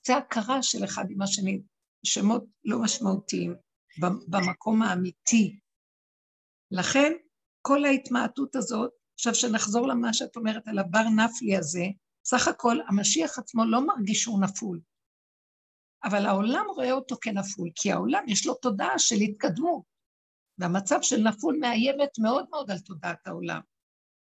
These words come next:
עץ הדת. ואנחנו, הדרך שלנו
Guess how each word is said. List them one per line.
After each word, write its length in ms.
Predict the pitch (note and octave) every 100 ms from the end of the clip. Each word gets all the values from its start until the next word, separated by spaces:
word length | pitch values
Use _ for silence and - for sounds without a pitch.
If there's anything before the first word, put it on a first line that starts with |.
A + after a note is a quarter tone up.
| _
עץ 260 | G#3 - -
הדת. 300 | E3 D#3 D#3 _ _ _ _ -
ואנחנו, 460 | G#3 D#4 - D#4+ D#4 _ _ _ -
הדרך 520 | G#3+ F#3 E3+ C4+ F#4
שלנו 520 | - A#3 G#3 G3 G#3